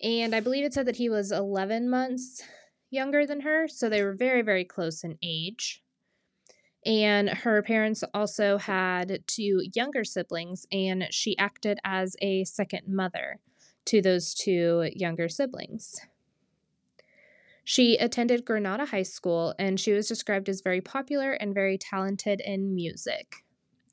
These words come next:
On Tuesday, June eleventh, nineteen ninety-one, it was the last day of scheduled school, and school's out early for final exams the next day.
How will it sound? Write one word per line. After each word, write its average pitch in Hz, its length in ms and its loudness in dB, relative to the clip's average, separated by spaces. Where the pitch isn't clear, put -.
On 214 500 6
Tuesday, 311 600 6
June 240 360 0
eleventh, 208 640 2
nineteen 214 580 -2
ninety-one, 226 800 0
it 220 100 4
was 220 160 2
the 233 100 0
last 220 340 2
day 240 160 0
of 233 100 -4
scheduled 226 480 -4
school, 170 600 -2
and 202 240 2
school's 240 360 2
out 202 160 0
early 190 260 2
for 196 140 -6
final 190 320 -2
exams 180 540 -2
the 175 100 -4
next 202 380 -2
day. 85 180 -2